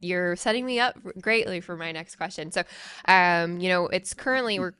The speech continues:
it's currently twenty twenty-four. We're coming off of, you know, a period of very high inflation post-covid nineteen pandemic. How has farmland performed the last three to four years post-covid nineteen during this high inflationary time?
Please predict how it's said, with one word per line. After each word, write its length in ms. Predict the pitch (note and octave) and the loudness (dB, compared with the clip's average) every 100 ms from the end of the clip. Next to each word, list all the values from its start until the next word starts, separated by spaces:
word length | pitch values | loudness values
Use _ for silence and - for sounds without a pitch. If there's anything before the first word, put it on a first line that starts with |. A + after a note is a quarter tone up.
| _ | _
it's 100 | - | -6
currently 260 | C4 A#3+ | -2 0
twenty 220 | G#3+ G#3 F#3+ | 0 -2 -4
twenty-four. 720 | G3 F3 - E3 E3 D#3+ D#3+ | -4 -8 -2 0 2 2 0
We're 80 | |
coming 320 | E3 G#3 G3 F3 | -2 -4 -2 -2
off 260 | E3 F3 | -4 -4
of, 680 | E3 D#3 D3+ D3+ D3+ - - - | -2 0 0 -2 -6 -20 -20 -14
you 140 | D3+ | -10
know, 160 | D3+ - | -10 -10
a 60 | - | -2
period 320 | - G3 F3+ | 0 0 0
of 100 | E3 | -2
very 300 | - F3 F3 | -2 0 0
high 260 | G#3 D#3+ D#3 | 0 -2 -2
inflation 680 | - F3+ E3 E3+ - E3 G3 | -4 -6 -6 -6 -6 -8 -6
post-covid 640 | F3 F3 - - F3+ E3+ | -6 -6 -8 -8 -6 -4
nineteen 400 | D#3+ D3+ - E3+ | -6 -10 -10 -12
pandemic. 400 | F3+ E3 D#3+ E3 - - - | -10 -8 -8 -8 -14 -20 -2
How 320 | A#3 D4 F4+ | 2 4 2
has 180 | C#4 - | -2 -4
farmland 480 | G3 G#3 F3+ D#3 | -8 -6 -8 -10
performed 720 | - F3 - F3+ E3+ D#3+ E3+ - | -8 -8 -4 -2 -2 -4 -10 -12
the 160 | F3 E3+ | -4 0
last 680 | E3 D3+ D#3 - - - - | 4 4 2 -6 -8 -14 -8
three 280 | G3 G#3+ | -6 -4
to 100 | G3 | -4
four 260 | F3+ F3 F3 | -6 -4 -4
years 680 | D#3+ E3 E3+ E3+ E3 E3 - - - - _ | -4 -6 -4 -2 -4 -6 -10 -14 -20 -20 _
post-covid 800 | - G#3+ F#3 - - - F3+ D#3+ | 2 2 -2 -8 -12 -6 -6 -4
nineteen 420 | D#3 C#3+ E3+ D#3+ | -8 -10 -10 -8
during 420 | D#3+ E3+ F3 E3+ | -4 -4 -4 -6
this 180 | D#3 E3 | -10 -12
high 300 | - D#3 C#3 | -6 -4 -4
inflationary 560 | C#3 - D#3+ - C#3 F3 | -6 -10 -12 -12 -12 -12
time? 540 | - - - - G#3+ | -10 -12 -12 -14 -14